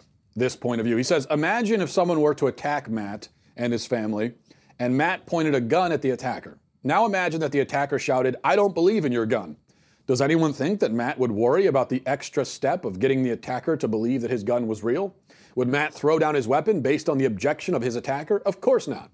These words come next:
Yet that is exactly what Mister Walsh says he would do when arguing with a person who didn't believe in the Bible." I mean, this,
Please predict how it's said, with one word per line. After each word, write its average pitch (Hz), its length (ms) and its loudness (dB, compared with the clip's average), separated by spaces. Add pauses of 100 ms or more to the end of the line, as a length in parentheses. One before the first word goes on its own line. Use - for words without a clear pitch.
(140)
Yet 139 160 0
that 175 160 2
is 156 120 0
exactly 143 460 0
what 135 120 2
Mister 135 240 0
Walsh 120 300 0
says 127 220 -2
he 143 60 -4
would 131 140 0
do 98 260 -4 (260)
when 120 120 0
arguing 131 360 2
with 123 100 0
a 123 40 -2
person 110 340 -2
who 107 80 -2
didn't 113 220 0
believe 104 260 -2
in 104 60 -6
the 104 60 -4
Bible." 92 340 -8 (500)
I 131 60 2
mean, 139 120 4
this, 180 280 2